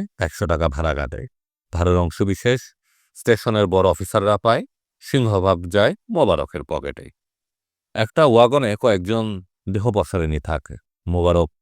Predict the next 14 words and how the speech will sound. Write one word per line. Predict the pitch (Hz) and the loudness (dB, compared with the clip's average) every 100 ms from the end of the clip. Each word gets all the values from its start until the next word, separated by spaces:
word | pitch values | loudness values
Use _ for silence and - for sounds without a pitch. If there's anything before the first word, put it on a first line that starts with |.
| _ | _
তাদের | 92 78 | -2 -2
তত্ত্বাবধানে। | 73 80 - 78 73 82 71 65 _ _ _ _ - | -4 -6 -6 -4 -4 -6 -8 -12 _ _ _ _ 0
তার | 101 | 2
নিজের | 101 92 98 | 2 2 2
দুই | 90 98 | 4 2
বিয়ে, | 90 101 175 - _ _ - | 4 2 2 -4 _ _ -2
অতি | 127 | 0
সম্প্রতি | 117 127 113 135 135 110 143 - | 0 -2 0 0 0 -2 -4 -8
আরেকটি | - 92 85 82 | -2 -2 0 -2
বিয়ে | 80 73 | -2 -2
করেছে। | 76 71 - 76 73 _ _ _ _ _ | -4 -6 -8 -12 -12 _ _ _ _ _
ওই | 85 | -2
বিহারি | 87 95 90 104 | 2 2 4 4
বালিকা | 98 90 87 135 | 4 4 2 0